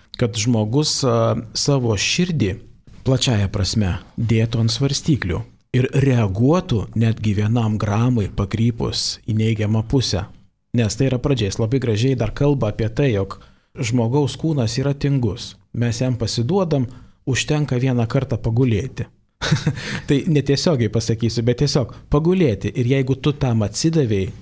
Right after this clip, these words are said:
ir tada kaip tas traukinys jau tave traukia. Visa ką.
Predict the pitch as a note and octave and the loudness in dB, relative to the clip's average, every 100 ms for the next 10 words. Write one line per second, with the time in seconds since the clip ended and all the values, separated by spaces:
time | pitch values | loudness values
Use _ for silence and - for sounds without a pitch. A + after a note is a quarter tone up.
0 | - F#3 G3 C3+ A#2+ C3 B2 A2+ B2 A#2 | -4 -4 -4 -4 -4 -4 -4 -2 -2 0
1 | A#2+ G2+ - A2+ C#3 - A#2+ G#2 A#2 G#2 | 0 0 0 2 2 2 0 0 -2 -2
2 | - A2 B2 A#2 - F#2+ - - C3 E3 | -2 0 2 2 0 -6 -6 -4 -2 0
3 | C#3+ B2+ G#2+ | -2 -2 -4